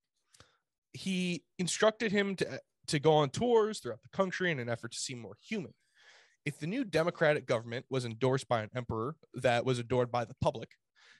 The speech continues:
it would be able to unite both the populace and the upper epile-, echelons of society, the, the samurai caste, if you will. Um, this is why Hirohito was able to maintain the title of emperor for himself, his family, while he was still on the throne.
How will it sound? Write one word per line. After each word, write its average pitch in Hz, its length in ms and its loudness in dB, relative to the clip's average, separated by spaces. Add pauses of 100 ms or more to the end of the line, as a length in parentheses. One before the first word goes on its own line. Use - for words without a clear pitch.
(160)
it 170 60 2
would 151 100 0
be 170 120 2
able 185 180 2
to - 200 -6
unite 151 720 -2
both 151 240 2
the 135 80 -2
populace 151 600 -2
and 139 120 -6
the 127 120 -6
upper 127 180 -4
epile-, 117 380 -4 (140)
echelons 127 540 0
of 120 120 -6
society, 120 580 -2 (100)
the, 113 140 -12
the 143 140 -4
samurai 175 580 0 (140)
caste, - 340 -6
if 120 140 -14
you 113 100 -12
will. 107 180 -14 (1040)
Um, 110 420 2 (1300)
this 180 160 4
is 190 60 -6
why 156 160 4
Hirohito 139 440 -4
was 131 120 -2
able 127 180 -4
to 120 100 -8
maintain 123 360 -8
the 123 60 -12
title 170 360 -2
of 120 100 -2 (100)
emperor 262 420 -4 (200)
for 123 140 -4
himself, 113 480 -8 (120)
his 120 160 -6
family, 107 400 -14 (500)
while 143 220 4
he 143 120 -2
was 123 120 -4
still 160 380 -2
on 135 220 0
the 123 60 -8
throne. 120 480 -10